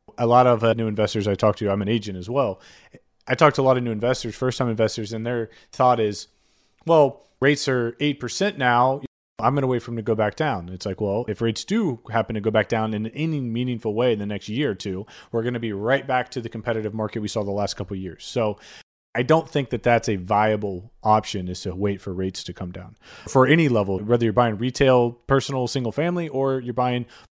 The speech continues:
hundreds of units, I, I think that that is true across the board of all asset types. And then the other piece is that,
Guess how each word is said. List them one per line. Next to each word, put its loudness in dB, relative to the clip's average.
hundreds 0
of -6
units, -4
I, -4
I 0
think -4
that -2
that 0
is -8
true 0
across -6
the -14
board -6
of -10
all -2
asset -6
types. -12
And 2
then 2
the 4
other 6
piece 0
is 0
that, 4